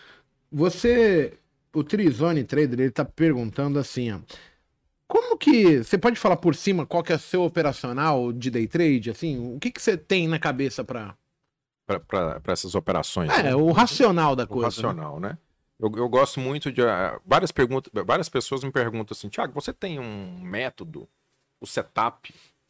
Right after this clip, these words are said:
Speaker 2: Porque eu, eles ficam vendo muito: "Ah, eu tenho um setup milagroso, eu tenho isso."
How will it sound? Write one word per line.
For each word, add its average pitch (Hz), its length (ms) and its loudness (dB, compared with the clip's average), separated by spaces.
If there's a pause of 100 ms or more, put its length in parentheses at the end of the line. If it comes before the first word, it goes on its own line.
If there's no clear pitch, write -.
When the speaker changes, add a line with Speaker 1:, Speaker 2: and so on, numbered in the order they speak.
(120)
Speaker 2:
Porque - 300 -12
eu, 196 200 -8
eles 160 340 -8
ficam 170 340 -6
vendo 104 260 -4
muito: 120 300 -6
"Ah, 151 60 -4
eu 123 100 0
tenho 139 160 -12
um 131 40 -14
setup 117 520 -6
milagroso, 104 640 -8
eu 92 40 -14
tenho 127 260 -12
isso." 120 120 -12